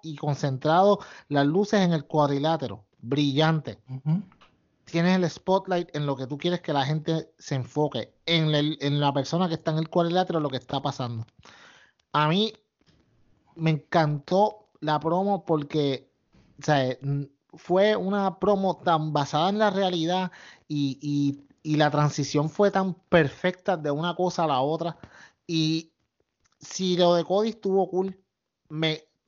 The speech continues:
Speaker 1: lo, a mí lo más que me gustó fue lo de, lo de Kenny Omega, porque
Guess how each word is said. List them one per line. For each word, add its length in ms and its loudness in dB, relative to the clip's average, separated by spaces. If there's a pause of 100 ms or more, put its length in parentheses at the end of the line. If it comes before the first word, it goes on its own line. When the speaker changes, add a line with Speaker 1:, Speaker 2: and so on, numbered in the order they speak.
Speaker 1:
lo, 360 -6
a 100 0
mí 120 0
lo 140 0
más 140 0
que 120 -2
me 80 0
gustó 380 0
fue 260 -2
lo 160 0
de, 340 -2
lo 120 -2
de 120 -2
Kenny 260 -2
Omega, 400 -4 (400)
porque 580 0